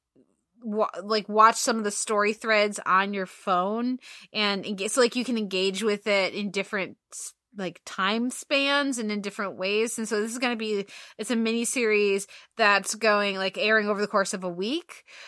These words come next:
Um, so I don't really know much about it other than there's a bunch of different plot lines that are gonna intersect, and it's got a really terrific cast. Um, at least the people that I've, that they, that are listed are, are all very good. Um,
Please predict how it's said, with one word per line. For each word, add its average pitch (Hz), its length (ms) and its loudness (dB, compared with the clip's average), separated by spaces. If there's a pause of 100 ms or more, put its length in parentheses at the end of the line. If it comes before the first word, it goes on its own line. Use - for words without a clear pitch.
(160)
Um, 196 300 2
so - 180 -4
I 254 100 2
don't 294 300 6
really 466 280 4
know 370 100 2
much 247 340 2
about 196 540 2
it 330 100 6
other 302 160 4
than 277 100 0
there's 262 200 0
a 233 80 2
bunch 220 200 0
of 262 60 -6
different 220 280 -6
plot 185 260 0
lines 196 180 -4
that 180 140 -6
are 180 80 -6
gonna 180 240 -4
intersect, 175 520 -4
and 180 60 -8
it's 170 100 -10
got 175 140 -2
a 170 60 -4
really 170 260 -8
terrific - 600 -10
cast. 254 640 6
Um, 165 300 -2
at 202 120 -10
least 202 220 -2
the 190 100 -2
people 190 360 -6
that 175 120 0
I've, 170 220 -4 (240)
that 175 140 -2 (260)
they, 170 140 -6 (280)
that 180 180 -6
are 156 100 -10
listed 185 540 -4
are, 165 220 -4 (400)
are 202 100 4
all 196 140 8
very 185 300 2
good. 175 480 0
Um, 175 480 0